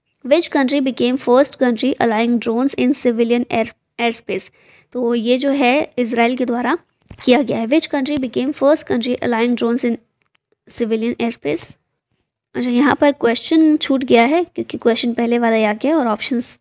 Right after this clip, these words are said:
दूसरे हैं, इसको स्किप करते हैं। नेक्स्ट देखते हैं, which company became हंड्रेड परसेंट plastic waste neutral company in India? तो इस कंपनी का नाम है डाबर। Indian Navy received twelfth पी एटी वन maritime patrol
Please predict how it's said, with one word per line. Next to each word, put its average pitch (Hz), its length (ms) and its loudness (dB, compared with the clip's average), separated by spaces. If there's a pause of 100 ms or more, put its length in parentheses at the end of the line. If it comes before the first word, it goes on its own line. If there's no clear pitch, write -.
दूसरे 240 300 -6
हैं, 247 140 -6 (640)
इसको 247 300 -4
स्किप 254 300 -6
करते 247 240 0
हैं। 285 80 4
नेक्स्ट 254 320 2
देखते 226 280 -2
हैं, 311 100 -2 (500)
which 320 280 2
company 269 420 4
became 247 320 0
हंड्रेड 269 340 2
परसेंट 247 440 -2
plastic 240 560 0
waste 233 360 2
neutral 269 400 2
company 226 480 2
in 233 180 -4
India? 233 380 -2 (520)
तो - 60 -12
इस 262 100 -2
कंपनी 262 400 2
का 262 80 -2
नाम 233 200 2
है 269 100 0
डाबर। 233 360 -2 (800)
Indian 330 320 6
Navy 269 280 2
received 262 480 -2
twelfth 277 340 6 (260)
पी 320 300 4
एटी 254 320 4
वन 240 360 2 (380)
maritime 302 520 4
patrol 240 440 -2